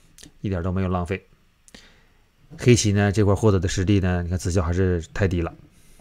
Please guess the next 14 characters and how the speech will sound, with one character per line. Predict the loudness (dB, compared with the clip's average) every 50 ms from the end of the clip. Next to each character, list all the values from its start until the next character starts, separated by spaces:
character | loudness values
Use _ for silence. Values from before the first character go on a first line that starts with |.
| -20 -20 _ _ _ _ -20 -20 -10 -8 -8 -6 -4
黑 | -2 -2 -2
棋 | -2 -2 -4 -4 -4 -4 -6 -10 -16 -20 -20 -8 -4
都 | -2 0
走 | 0 2
在 | 2 2 2
了 | 2 2 2 0 -2 -4 -8 _ -20 -20 _ _ _ _ _ -16
这 | -10 -8
个 | -6 -6 -4 -6 -6
自 | -4 -4 -4
己 | -4 -4 -4
的 | -4 -4 -4
边 | -2 0 0 0 0
角 | 0 -2
上， | -6 -10 -14